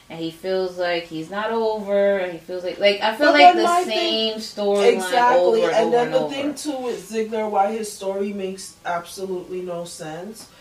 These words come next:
Speaker 2: You wanted a shot, you wanted a chance, you wanted a shot, you wanted a chance, you won a title, and then you threw it to the side.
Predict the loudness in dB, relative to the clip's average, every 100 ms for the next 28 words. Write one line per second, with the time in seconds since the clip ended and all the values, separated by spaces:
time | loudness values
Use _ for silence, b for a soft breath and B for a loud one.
0 | B B -8 -4 -4 -2 -4 -4 -4 -4
1 | -4 -4 -8 -4 -4 -4 -6 -8 -8 -8
2 | -8 -8 -6 -6 -6 -8 -6 -6 -6 -8
3 | -8 -8 -10 -8 -10 -10 -12 -10 -6 -4
4 | -4 -6 -8 -8 -8 -6 -6 -4 -6 -6
5 | -10 -16 -18 -20 B B -18 -12 -8 -8
6 | -10 -12 -10 -10 -10 -10 -8 -8 -10 -10